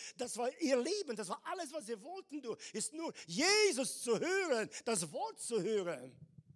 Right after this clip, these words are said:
Und diesen Hunger finden wir heute sehr wenig in der Gemeinde.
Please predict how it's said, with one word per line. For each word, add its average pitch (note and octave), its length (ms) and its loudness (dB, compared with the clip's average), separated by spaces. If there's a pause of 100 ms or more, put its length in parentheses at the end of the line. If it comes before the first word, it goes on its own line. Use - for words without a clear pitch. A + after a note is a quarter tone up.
(1200)
Und D3 140 -4
diesen B3+ 340 -2
Hunger F3+ 480 -2 (560)
finden B3 400 -6
wir F3+ 80 -2
heute G#3+ 180 -4
sehr F#3 200 -2
wenig A3+ 500 -6
in D3 140 -4
der D#3 80 -6
Gemeinde. E3 520 -6